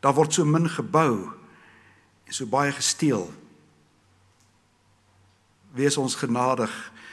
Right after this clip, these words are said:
ter wille van die wat u aanroep in gehoorsaamheid, bid ons u troos en u nabyheid af, ook oor ons land, soos oor al die ander lande in hierdie wêreld.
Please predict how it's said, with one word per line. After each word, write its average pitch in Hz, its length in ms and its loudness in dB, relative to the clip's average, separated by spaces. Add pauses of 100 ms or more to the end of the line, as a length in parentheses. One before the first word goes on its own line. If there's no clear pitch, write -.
(240)
ter 127 160 -4
wille 139 260 2
van 120 360 -2 (100)
die 143 140 2
wat 139 240 -4
u 135 100 -2 (400)
aanroep 135 540 -2
in - 100 -6
gehoorsaamheid, 120 760 -2
bid 139 280 -2
ons 110 300 -4
u 131 140 -4 (1120)
troos 160 480 2
en 113 200 -4
u 131 120 -8
nabyheid 123 560 0
af, 113 340 -4 (100)
ook 151 360 -4
oor 113 280 -4
ons 127 280 -4
land, 98 440 -8 (520)
soos 151 540 4
oor 143 200 -2 (180)
al 165 200 0
die 180 160 -2
ander 131 280 2
lande 107 360 0
in 101 80 -6
hierdie 98 220 -6
wêreld. 90 480 -12